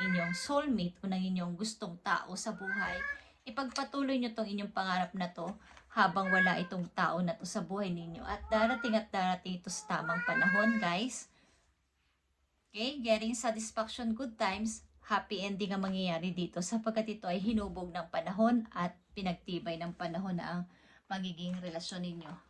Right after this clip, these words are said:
Okay? Huwag niyong madaliin. Kung wala pang dumarating o wala pa dyan yung inyong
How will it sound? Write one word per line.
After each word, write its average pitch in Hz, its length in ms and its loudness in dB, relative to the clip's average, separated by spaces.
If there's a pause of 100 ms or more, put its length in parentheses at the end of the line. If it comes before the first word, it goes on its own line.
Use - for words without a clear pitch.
(300)
Okay? 233 320 -8 (640)
Huwag 185 160 -12
niyong 202 160 -10
madaliin. 175 580 -6 (380)
Kung 190 160 -2
wala 180 240 4
pang 175 240 -2 (500)
dumarating 208 720 2 (480)
o 208 220 4
wala 196 260 2
pa 190 140 -4
dyan 185 320 -6
yung 170 160 -6 (480)
inyong 175 240 -4